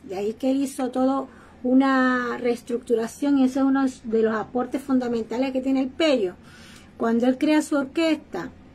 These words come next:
él colocó a todos los percusionistas, a todos los percusionistas en la parte de adelante.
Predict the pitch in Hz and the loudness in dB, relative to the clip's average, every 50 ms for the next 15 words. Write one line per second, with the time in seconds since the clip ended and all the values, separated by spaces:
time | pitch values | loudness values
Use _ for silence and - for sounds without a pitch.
0 | - - - - - - - - - - - - - _ - 247 269 269 269 285 | -20 -20 -20 -20 -20 -20 -20 -20 -20 -20 -20 -20 -20 _ -4 -4 -4 -2 -2 0
1 | 277 277 262 254 262 294 277 262 - - 240 254 254 - - _ _ - 330 339 | 0 0 0 0 0 0 0 0 0 -2 -4 -6 -8 -12 -18 _ _ 0 2 4
2 | 349 339 330 330 330 - 294 - - 294 262 - 285 277 311 339 339 - - - | 4 2 0 0 -2 -4 -4 -2 -2 -4 -4 -2 0 2 2 2 2 2 -2 -6
3 | - 156 139 139 - - - - - - - - - - - - - - - - | -12 -12 -12 -12 -14 -18 -20 -20 -20 -20 -20 -20 -20 -20 -20 -20 -20 -20 -20 -20
4 | - - - - - - - - - - - - - - - - - - - - | -20 -20 -20 -20 -20 -20 -20 -20 -20 -20 -20 -20 -20 -20 -20 -20 -20 -14 -8 -6
5 | 233 240 240 - - 294 302 320 302 - 320 269 262 285 262 - 285 269 311 320 | -4 -4 -2 -2 0 2 2 0 0 -2 -4 -2 -2 -4 -4 -2 0 0 0 0
6 | 302 - - - - - 277 277 277 269 262 247 233 226 226 - 269 285 311 302 | 0 -2 -8 -12 -10 -6 -4 -2 0 2 2 2 0 -2 -2 -2 -2 -2 -2 -2
7 | 262 - 294 269 240 226 214 190 160 143 147 156 151 - - - - | -4 -4 -2 0 0 0 -2 -4 -4 -6 -8 -10 -14 -14 -16 -16 -16